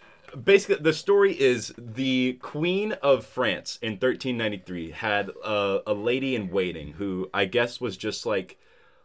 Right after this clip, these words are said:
a girl who was, like, a part of the Queen's posse or, like, entourage, who just, like, the Queen just, like, enjoyed being around.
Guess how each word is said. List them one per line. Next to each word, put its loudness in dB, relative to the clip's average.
a 2
girl 4
who -4
was, -4
like, 0
a -4
part 2
of 0
the -4
Queen's -8
posse -6
or, -6
like, -6
entourage, -6
who -6
just, -6
like, 0
the -2
Queen -6
just, -6
like, -2
enjoyed -2
being -6
around. -8